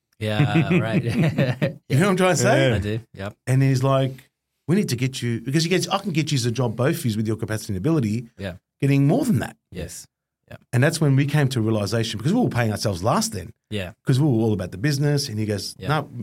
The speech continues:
Speaker 2: we're moving forward." He mentored us very well.
Speaker 1: Yeah.
Speaker 2: Uh, he said,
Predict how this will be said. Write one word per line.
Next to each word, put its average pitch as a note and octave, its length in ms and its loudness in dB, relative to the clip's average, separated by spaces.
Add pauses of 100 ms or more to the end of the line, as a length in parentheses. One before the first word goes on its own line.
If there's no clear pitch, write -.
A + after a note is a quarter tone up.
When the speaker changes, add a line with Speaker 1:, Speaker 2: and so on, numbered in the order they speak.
Speaker 2:
we're B2+ 160 -4
moving C#3 240 2
forward." C#3+ 240 0
He A#2+ 60 4
mentored A2 300 0
us - 160 -10
very B2+ 200 0
well. G#2+ 360 -4 (200)
Speaker 1:
Yeah. F2+ 140 -10 (500)
Speaker 2:
Uh, G#2 200 0
he G#2 120 2
said, A2 340 -2